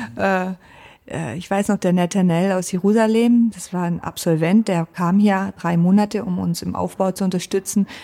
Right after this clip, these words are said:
Der hat sofort gesehen, „Was machst du da, Moni? Wieso räumst du jetzt da in der Küche die Tassen weg?“ Ja, hör auf damit. Hör auf damit. Das wird, dann ist halt mal Chaos. Aber wenn da immer Leute sind, die das, äh,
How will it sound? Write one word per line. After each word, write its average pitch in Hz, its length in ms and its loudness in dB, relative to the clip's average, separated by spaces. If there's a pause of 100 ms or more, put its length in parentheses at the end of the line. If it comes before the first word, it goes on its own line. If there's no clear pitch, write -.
(100)
Der 175 100 2
hat 165 100 -2
sofort 202 400 0
gesehen, 208 460 -4 (420)
„Was - 140 -14
machst 156 280 -8
du 240 40 -2
da, 208 180 2
Moni? 156 340 -2
Wieso 165 200 -6
räumst 170 320 -4
du 165 60 -6
jetzt - 220 -8
da 160 80 -4
in 160 100 -4
der 165 100 -6
Küche 175 340 -4
die 156 140 -10
Tassen 196 440 -2
weg?“ 160 280 -8 (640)
Ja, 160 220 -4
hör 160 240 -4
auf 165 240 -8
damit. 156 540 -6 (680)
Hör - 180 -8
auf 302 160 -4
damit. 160 480 -8
Das - 220 -12
wird, 190 200 -4
dann 170 140 -2
ist 202 160 -6
halt 240 160 0
mal 196 120 0
Chaos. 170 440 -6
Aber 170 220 -4
wenn 170 160 0
da 170 100 2
immer 202 260 2
Leute 196 320 0
sind, 190 260 -2
die 175 80 -2
das, 165 180 -6
äh, - 360 -8